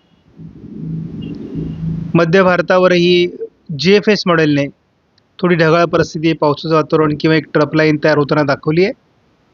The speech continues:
थोडं ते वातावरण सोळा तारखेला दाखवलेलं आहे आणि सतरा तारखेला मात्र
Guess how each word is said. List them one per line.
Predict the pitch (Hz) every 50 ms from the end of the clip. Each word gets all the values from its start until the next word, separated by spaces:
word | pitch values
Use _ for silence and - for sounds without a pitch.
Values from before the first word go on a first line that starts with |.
| _ _ _ _ _ _ _ _ _ _ _ _ _ _ _ _ _ _ _ _ _ _ _ _ _ - - - - - - - - - - - - - -
थोडं | 196 214 220 208
ते | 247
वातावरण | 233 214 190 165 - 208 202 202 196 196 202 - - _ _ _ - 226
सोळा | - - - 185 180 175 180
तारखेला | 170 190 170 160 - 180 180 175
दाखवलेलं | 165 151 139 - - 156 151 147 143
आहे | 139 131 120 165 254 302 _ _ _ _ _ _ _ _ _ _ _ _ _ _ _ _ _ _ _ _ _ _ _ _ _ _ _ - -
आणि | 185 175 175
सतरा | - - 175 156 - 180 190 190
तारखेला | 190 190 180 - - - 180 180 170
मात्र | 160 160 151 139 156 160 160 160